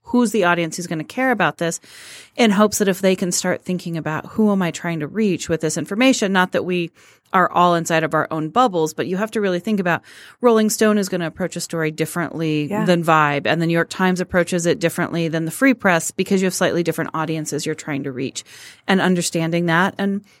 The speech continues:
Speaker 1: I think there's a really strong need for media education right now. I,
Speaker 2: Mm-hmm.
Speaker 1: I, I talk about that a lot in Detroit here,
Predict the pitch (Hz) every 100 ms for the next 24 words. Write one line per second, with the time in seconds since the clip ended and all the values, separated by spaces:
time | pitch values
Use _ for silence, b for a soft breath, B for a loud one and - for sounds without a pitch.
0 | _ - 254 254 262 247 220 220 220 -
1 | 208 202 202 202 208 196 185 190 185 -
2 | - 233 - 170 151 - 165 160 156 151
3 | - 190 - 175 - _ 185 - 196 190
4 | 170 180 170 160 - 139 - 294 277 208
5 | 180 170